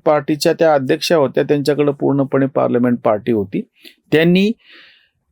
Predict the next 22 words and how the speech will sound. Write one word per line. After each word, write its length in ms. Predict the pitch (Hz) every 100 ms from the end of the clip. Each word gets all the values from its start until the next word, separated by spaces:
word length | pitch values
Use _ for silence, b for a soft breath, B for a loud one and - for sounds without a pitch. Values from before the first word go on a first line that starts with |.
| -
त्यांचा 300 | 151 160 202
सगळा 300 | - 185 175
अधिकार 380 | 156 156 165 160
वापरून 460 | 156 139 156 190 185 -
केवळ, 320 | 160 165 170 156 160
अ, 220 | 143 123 110
खासदारच 480 | - 151 156 185 196
नव्हे 220 | 196 190 165
तर 140 | 135
देशभरातले 760 | 113 165 185 135 151 165 175 175
आमदार 380 | 156 151 165
त्यांची 320 | 170 160 143 151
मतं 360 | 147 143 160
बहुसंख्यानं 600 | 139 151 - 160 160 165
आपल्या 360 | 151 131 202 202
उमेदवाराकडे 600 | 165 151 135 135 127 127
वळवली 440 | 123 113 117 151
आणि 180 | 175 147
व्ही 160 | 117 123
व्ही 120 | 139
गिरींना 460 | 143 120 117 127 135
राष्ट्रपतीपदी 880 | 120 - 127 - 143 143 117 131